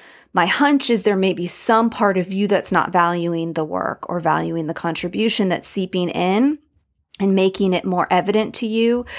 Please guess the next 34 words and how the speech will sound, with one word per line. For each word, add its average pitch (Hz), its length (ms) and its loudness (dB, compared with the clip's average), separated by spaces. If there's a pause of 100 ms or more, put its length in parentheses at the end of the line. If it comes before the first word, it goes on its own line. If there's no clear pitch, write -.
(220)
that 180 120 0
you're 196 100 4
not 180 240 0
getting 180 340 2
enough 175 380 2
thank 175 320 -2
yous 170 200 -2
or 170 80 -2
whatever 170 380 0
it 170 80 0
is 170 200 2
from 170 200 -2
the 160 80 -2
company 170 500 -4
in 175 120 -2
terms 156 340 -4
of - 260 -6
valuing 139 600 -2
this. - 440 -4 (1080)
So 226 180 2
I'm 208 100 0
gonna 240 200 2
reiterate 220 440 4
again, 185 280 0
confidence 294 840 0 (380)
and 202 160 2
value 190 420 4
are 185 100 4
within 175 300 -4
your 170 140 -6
control. - 420 -6
They're 175 140 -10
internal 170 480 -8
states. - 680 -12